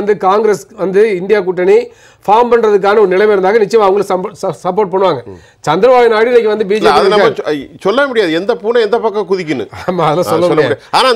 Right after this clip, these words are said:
Speaker 2: இந்த பக்கம் உள்ள பூனையும் அந்த பக்கம் போயிரும்ல?
Speaker 1: அந்த மாதிரி வாய்ப்பு குறைவு. ஒரு
Speaker 2: அது
Speaker 1: சில
Speaker 2: அந்த பக்கத்துல இருந்து
Speaker 1: இல்ல.
Speaker 2: வருது சொல்றீங்க நீங்க.
Speaker 1: இல்ல, இல்ல,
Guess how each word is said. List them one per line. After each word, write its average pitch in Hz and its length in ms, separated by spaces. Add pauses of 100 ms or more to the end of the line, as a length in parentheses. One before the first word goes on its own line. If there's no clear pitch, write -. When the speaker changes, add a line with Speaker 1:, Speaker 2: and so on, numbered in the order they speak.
Speaker 2:
இந்த 254 140 (120)
பக்கம் 277 260
உள்ள 269 120 (180)
பூனையும் 262 320
அந்த 233 180
பக்கம் 233 180
போயிரும்ல? 233 320 (760)
Speaker 1:
அந்த 185 280
மாதிரி 208 240
வாய்ப்பு 185 320
குறைவு. 175 300
ஒரு - 380
Speaker 2:
அது 220 120
Speaker 1:
சில 220 120
Speaker 2:
அந்த 233 220
பக்கத்துல 233 340
இருந்து - 20
Speaker 1:
இல்ல. 208 300
Speaker 2:
வருது 220 160
சொல்றீங்க 143 340
நீங்க. 113 80
Speaker 1:
இல்ல, 170 120
இல்ல, 135 240